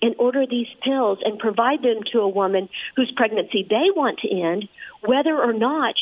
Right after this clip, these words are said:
she wants her child. Um, what a horrible thing for the F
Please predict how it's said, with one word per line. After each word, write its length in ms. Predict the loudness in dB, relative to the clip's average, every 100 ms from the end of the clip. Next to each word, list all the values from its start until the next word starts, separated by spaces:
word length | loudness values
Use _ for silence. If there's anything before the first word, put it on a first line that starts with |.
| 0
she 120 | 0
wants 340 | 0 -2 -2 -4
her 100 | -4
child. 600 | -4 -4 -2 -2 -2 -4 -2
Um, 300 | 0 0 -2 -6 -8 -8 -12 -14 -18 _ _
what 140 | 0
a 60 | 2
horrible 640 | 2 2 2 0 0 -2 -4 -16 -6
thing 180 | -2 -2 0
for 80 | 0
the 160 | 2
F 100 | 0